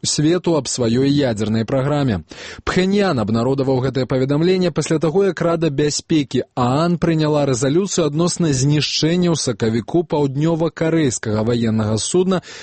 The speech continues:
якое затанула разам з усімі сарака шасцю чальцамі каманды.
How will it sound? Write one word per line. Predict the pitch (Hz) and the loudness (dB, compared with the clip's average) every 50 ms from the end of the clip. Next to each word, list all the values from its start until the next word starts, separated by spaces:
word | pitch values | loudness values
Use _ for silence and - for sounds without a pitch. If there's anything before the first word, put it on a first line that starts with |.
| - - | -6 -2
якое | - 147 143 - - 202 208 196 | 0 0 0 2 2 2 2 2
затанула | 170 151 160 131 - 139 127 127 139 160 170 156 139 | 2 0 -2 -2 -2 -2 -2 0 0 0 0 2 2
разам | 131 139 139 127 135 135 117 | 2 0 0 0 0 0 0
з | 110 120 120 110 | 0 0 -2 -2
усімі | - - 156 156 147 135 | -2 -2 0 0 0 0
сарака | - - 123 110 107 - - 110 | 0 0 -2 -2 -2 -2 -2 -2
шасцю | 98 - - 104 98 - - - 135 123 | -2 0 -2 -2 -2 -2 -2 0 0 0
чальцамі | - 143 131 127 - - 120 101 92 98 95 | 0 -2 -2 -2 -2 -2 -2 0 0 0 -2
каманды. | - 120 113 120 120 123 123 113 104 90 | -2 -2 0 0 0 2 2 0 0 -2